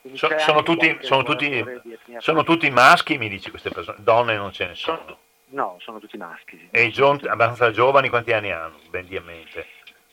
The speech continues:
Speaker 1: Mm, mm, sono molto giovani, alcuni giovanissimi, diciamo ventenni, davvero
Speaker 2: Sì, sì.
Speaker 1: ventenni, eh.
Speaker 2: Mm. Ho capito. Quindi c'era questa forma di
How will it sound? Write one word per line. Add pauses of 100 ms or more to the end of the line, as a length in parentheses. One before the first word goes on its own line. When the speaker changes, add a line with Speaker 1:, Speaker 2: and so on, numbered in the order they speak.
(360)
Speaker 1:
Mm, (120)
mm,
sono (280)
molto
giovani,
alcuni (120)
giovanissimi,
diciamo
ventenni, (120)
davvero
Speaker 2:
Sì,
sì. (180)
Speaker 1:
ventenni, (180)
eh.
Speaker 2:
Mm. (1400)
Ho
capito. (260)
Quindi
c'era
questa
forma
di